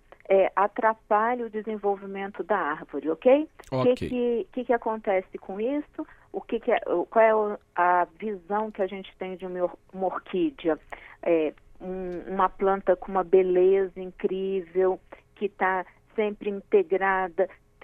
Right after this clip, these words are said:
Speaker 1: muitas delas com perfume fantástico. Então, é isso que acaba aparecendo.
Speaker 2: E prospera junto, né, com a árvore, vamos dizer assim.
Speaker 1: Exato. Nessa interação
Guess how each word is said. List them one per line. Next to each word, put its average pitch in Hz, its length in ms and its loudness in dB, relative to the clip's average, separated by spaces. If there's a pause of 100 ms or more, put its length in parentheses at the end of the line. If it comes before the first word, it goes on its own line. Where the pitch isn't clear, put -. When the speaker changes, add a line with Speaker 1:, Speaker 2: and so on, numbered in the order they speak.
(220)
Speaker 1:
muitas 226 560 -2
delas 196 520 2
com 202 140 -12
perfume 208 680 -4
fantástico. 196 920 -2
Então, 226 280 -4
é 262 120 -2
isso 269 520 -4
que - 120 0
acaba 240 320 2
aparecendo. 175 840 -4 (160)
Speaker 2:
E 165 120 0
prospera 185 580 4
junto, 151 480 2
né, 131 220 4
com 123 160 -2
a 120 240 2
árvore, 117 280 0
vamos 113 300 -2
dizer 113 280 -2
assim. 113 360 0
Speaker 1:
Exato. 185 800 -2
Nessa 202 500 0
interação 196 1000 0